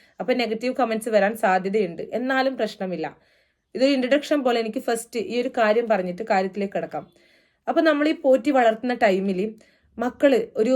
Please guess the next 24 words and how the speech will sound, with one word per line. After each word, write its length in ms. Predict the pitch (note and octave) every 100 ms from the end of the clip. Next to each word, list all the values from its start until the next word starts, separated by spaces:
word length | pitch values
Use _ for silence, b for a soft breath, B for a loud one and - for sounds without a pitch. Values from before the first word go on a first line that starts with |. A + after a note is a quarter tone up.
| B3+
പത്ത് 240 | A3+ A3+ C4+ B3+
വയസ്സാകുന്ന, 580 | A#3 A#3 G#3 G3+ G3 - -
അല്ല 120 | G#3 G#3+ A3
പതിനൊന്ന് 300 | G#3+ A#3+ B3+
വയസ്സാകുക, 440 | G#3 G#3 F#3 F3+ F#3 F#3+ b _ A3
പതിനഞ്ച് 320 | A#3 D4 D4
വയസ്സാകുക, 460 | A#3 G3+ F#3 F3 F3 F3+ - _ -
പ്രായപൂർത്തി 520 | G#3 G3+ A#3 A#3 - F#3
എത്തുക. 220 | F3 E3+ - _ _ _ _ _ -
നമ്മുടെ 200 | G3 A#3 A#3
ഇന്ത്യൻ 280 | G3 A3 C#4+
ഭരണഘടനയിൽ 540 | G#3 F3+ G#3+ A3 G#3 G3+ G#3
പതിനെട്ട് 320 | G#3 G#3 G#3 G3+
വയസ്സ് 200 | E3+ F3
പെൺകുട്ടിക്ക്, 500 | F#3 F#3 F#3 D3+ - - _ _ _ _ _ -
ആൺകുട്ടിക്ക് 540 | G3+ A3+ A#3 A3 G#3+ A#3 - _ - G#3+
ഇരുപത്തിയൊന്ന് 440 | A#3+ A#3 A#3 A3
വയസ്സ്, 260 | F#3 F3+ F3 - _ - G#3
ആ 40 | B3+
ഒരു 100 | C4+ B3+
കണക്കുണ്ട് 400 | G3 F3+ F3+ D#3+ - _ _ -
കല്യാണം 400 | G#3 G#3+ A3 A3
കഴിക്കാൻ 260 | F#3+ F3+ E3+
വേണ്ടിയിട്ട്. 280 | D#3 -